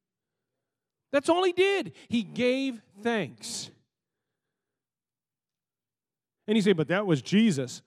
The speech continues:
Hold up. Jesus operated in the same power he has now made possible for us to be in. The Holy Spirit. When he was on earth, he operated solely with the Holy Spirit.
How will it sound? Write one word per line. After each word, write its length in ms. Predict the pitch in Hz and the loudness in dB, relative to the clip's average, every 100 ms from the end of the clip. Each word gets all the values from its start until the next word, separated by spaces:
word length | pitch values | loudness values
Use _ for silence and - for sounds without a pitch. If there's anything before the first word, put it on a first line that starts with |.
| _ | _
Hold 280 | 190 220 | 0 2
up. 300 | 233 196 - _ _ | 2 0 -4 _ _
Jesus 400 | 135 165 220 202 | -10 -6 -6 -4
operated 500 | 208 202 190 185 180 | 0 0 0 0 0
in 80 | 175 | -4
the 80 | 151 | -6
same 260 | - 196 190 | -6 -6 -4
power 360 | 185 185 160 | -4 -4 -4
he 220 | 139 165 | -6 -6
has 180 | 147 131 | -6 -6
now 200 | 151 147 | -8 -8
made 360 | 147 143 147 123 | -6 -4 -6 -8
possible 440 | 160 156 - 131 | -8 -8 -8 -12
for 200 | 110 139 | -10 -10
us 160 | 123 - | -10 -10
to 80 | 107 | -14
be 140 | 107 | -14
in. 240 | 110 104 92 _ _ _ _ _ _ _ _ _ _ _ _ _ _ _ _ _ _ _ _ _ _ _ _ - | -14 -20 -20 _ _ _ _ _ _ _ _ _ _ _ _ _ _ _ _ _ _ _ _ _ _ _ _ 0
The 60 | |
Holy 160 | 147 160 | 2 2
Spirit. 320 | - 170 - 104 _ _ _ _ _ _ _ _ _ _ _ _ _ - | 0 -4 -4 -16 _ _ _ _ _ _ _ _ _ _ _ _ _ -8
When 120 | 143 | -2
he 140 | 175 | 0
was 160 | 240 226 | 0 2
on 140 | 240 | 2
earth, 240 | 240 202 - | 2 0 -2
he 160 | 214 | -4
operated 640 | 190 196 175 160 151 151 135 | -2 -4 -6 -4 -4 -6 -10
solely 400 | - 196 208 190 | -8 -2 -2 -2
with 140 | 170 | -4
the 40 | |
Holy 140 | 160 160 | -6 -8
Spirit. 320 | - 131 107 | -10 -12 -12